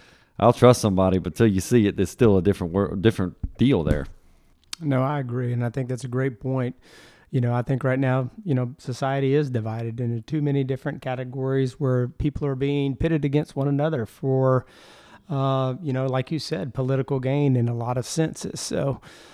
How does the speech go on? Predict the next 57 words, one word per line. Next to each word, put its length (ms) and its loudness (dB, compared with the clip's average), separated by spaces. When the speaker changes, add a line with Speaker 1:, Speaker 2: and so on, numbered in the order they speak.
Speaker 2:
you're 160 4
right. 260 4
We're 160 6
all 160 6
here. 300 4
We're 120 2
all 180 2
ch-, 120 -8
uh, 440 -2
children 340 0
of 120 0
God, 460 -2
and, 400 2
uh, 220 0
we 180 2
all 160 4
should 260 0
be 140 2
pursuing 880 4
and 160 4
helping 460 2
ev-, 180 2
everyone 420 2
else 240 -2
pursue 720 -4
that 200 -8
lofty 360 -2
goal 260 2
of 140 -2
getting 400 4
and 180 0
returning 340 -4
back 220 -8
to 80 -12
heaven 340 -4
one 140 -10
day. 240 -10
So 420 -12
I 120 -4
think 260 -2
that's 160 -6
a 20 -10
great 280 -4
point. 260 -2
Speaker 1:
Yeah, 180 6
I, 260 4
I 20 4
love 240 4
it. 40 0
And 80 -4
I 60 -2
could 180 -6
tell 180 0
that 140 -4
stuck 240 -6
out. 220 -4
Uh, 80 -14